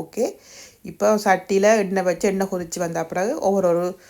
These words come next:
உங்களுக்கு ஏற்ற அளவுக்கு ரெண்டு, நான் இப்போ எடுத்தது ஒரு சின்ன பாத்திரம் உண்டு. உ-, உயரமான தாச்சியோ இல்லாட்டி, அ, சட்டி எடுத்தீங்கன்னா நல்ல உங்களுக்கு எண்ணெய் கணக்க விட தேவையில்லை. எண்ணெயை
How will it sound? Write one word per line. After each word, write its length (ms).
உங்களுக்கு 360
ஏற்ற 200
அளவுக்கு 320
ரெண்டு, 300
நான் 240
இப்போ 260
எடுத்தது 340
ஒரு 100
சின்ன 260
பாத்திரம் 400
உண்டு. 220
உ-, 180
உயரமான 580
தாச்சியோ 600
இல்லாட்டி, 360
அ, 240
சட்டி 380
எடுத்தீங்கன்னா 440
நல்ல 340
உங்களுக்கு 460
எண்ணெய் 320
கணக்க 260
விட 140
தேவையில்லை. 420
எண்ணெயை 340